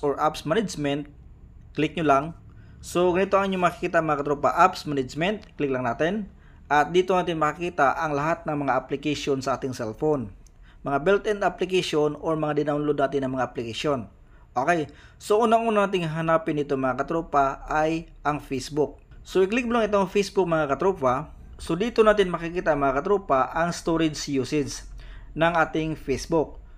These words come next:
So kumakain na siya ng lagpas one gigabyte. So i-click lang natin itong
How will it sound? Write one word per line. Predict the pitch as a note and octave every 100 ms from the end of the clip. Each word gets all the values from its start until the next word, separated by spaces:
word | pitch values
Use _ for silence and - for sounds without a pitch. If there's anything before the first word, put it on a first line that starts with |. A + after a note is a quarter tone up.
| -
So | F3
kumakain | G3 F#3+ F#3+ G3 F#3+
na | E3+
siya | F3 E3
ng | E3 E3+
lagpas | D#3 D3 D#3 D3+ - - - - C#3
one | D3+ E3 D#3+
gigabyte. | C#3+ C#3+ C3+ C3+ B2
So | F#3
i-click | F#3 A3+ A#3+
lang | A3
natin | G#3 G3+ F#3
itong | F3